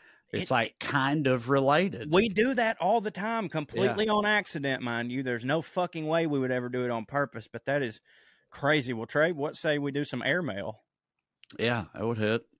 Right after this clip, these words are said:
Speaker 2: Okay, remember you can email us at putting on airs at gmail dot com. This is from Jacob, subject line, Met Gala idea.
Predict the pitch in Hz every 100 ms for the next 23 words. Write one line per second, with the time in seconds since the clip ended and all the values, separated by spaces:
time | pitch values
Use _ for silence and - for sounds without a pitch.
0 | _ 127 127 156 151 139 156 156 143 139
1 | 135 139 151 147 147 147 143 - 135 127
2 | - 165 160 160 156 151 127 139 147 147
3 | 143 131 135 135 113 123 165 165 139 127
4 | 120 117 127 135 131 - - 143 175 175
5 | 170 156 - _ _ _ 139 - 123 143
6 | 127 127 151 151 139 127 - 156 131 139
7 | 139 131 135 131 123 117 156 233 123 131
8 | 123 123 117 120 117 113 113 120